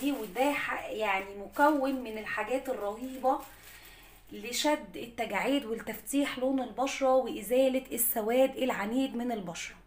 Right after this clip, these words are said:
وهو هتجيبيه من عند العطار، سعره رخيص ومتوفر عندنا كلنا، وهو الزنجبيل البودر.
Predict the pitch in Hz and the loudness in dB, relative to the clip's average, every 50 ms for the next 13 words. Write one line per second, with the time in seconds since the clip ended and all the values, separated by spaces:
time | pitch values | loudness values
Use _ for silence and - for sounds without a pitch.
0 | _ - - - - - - - - - - - 208 226 240 294 311 320 302 269 | _ -20 -20 -20 -20 -20 -20 -20 -20 -20 -12 -2 0 2 4 6 6 6 6 4
1 | 247 208 196 240 233 269 277 285 269 247 226 262 277 277 247 214 196 208 - - | 4 0 -2 -2 2 4 6 6 6 4 4 4 4 4 2 0 0 -2 2 4
2 | 277 302 311 302 - 294 277 277 254 226 226 - - 285 311 320 302 - 247 233 | 6 6 6 4 4 4 4 4 4 2 -2 -2 0 2 2 2 2 0 -4 -2
3 | 233 220 220 254 247 - 277 240 208 196 208 214 262 269 269 269 233 220 220 240 | 2 4 4 4 2 2 2 4 4 2 2 2 0 0 0 0 -2 -4 0 4
4 | 277 285 285 247 226 233 254 262 247 226 202 - 240 254 269 269 - 233 208 180 | 4 6 6 4 4 4 4 4 4 2 0 -2 0 0 0 2 0 0 -4 -2
5 | 190 240 247 269 262 247 - 254 247 - 214 190 180 170 175 170 - | -4 -2 -2 -2 0 2 0 0 0 2 0 0 0 0 -4 -6 -8